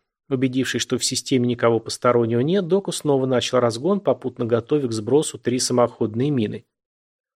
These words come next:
После долгих обсуждений было решено не устраивать засаду, а просто заминировав коридор выхода в подпространство, снова уйти в прыжок.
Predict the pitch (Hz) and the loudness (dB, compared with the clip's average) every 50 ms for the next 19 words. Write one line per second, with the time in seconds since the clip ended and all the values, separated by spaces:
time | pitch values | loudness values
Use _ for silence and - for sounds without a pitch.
0 | _ - 131 123 - 139 135 131 139 135 120 120 120 107 - - - 135 127 120 | _ -6 -4 -2 -2 0 4 6 6 6 6 2 -4 -6 -6 -6 -2 -2 -2 0
1 | 123 147 165 160 147 127 113 120 120 120 117 - - 131 131 127 123 135 147 - | 0 0 0 2 2 0 2 2 2 2 0 -2 -2 -2 0 0 2 2 0 0
2 | - - 135 123 113 107 110 107 104 117 117 107 - - 165 160 135 120 113 - | 0 0 2 4 4 2 0 0 0 2 2 2 2 0 0 2 2 0 0 0
3 | 127 127 - - 127 120 113 123 123 131 127 123 120 117 117 113 - - - 123 | -2 -4 -4 -2 -4 -2 0 0 0 0 0 0 0 0 0 -2 -4 -4 -2 0
4 | 127 117 120 120 117 113 127 123 - 127 120 110 - - 123 - - - 123 113 | 0 2 2 2 2 2 0 -2 -2 -2 -4 -4 -4 -6 -8 -6 -2 0 0 0
5 | - - 147 165 175 165 - - 139 123 - - 208 208 202 190 175 - - 156 | 0 0 0 0 0 0 -2 -4 -6 -6 -2 0 0 2 2 2 0 0 -4 -8
6 | - - - 143 139 120 107 107 98 - - | -8 -4 0 0 2 2 0 -2 -4 -6 -14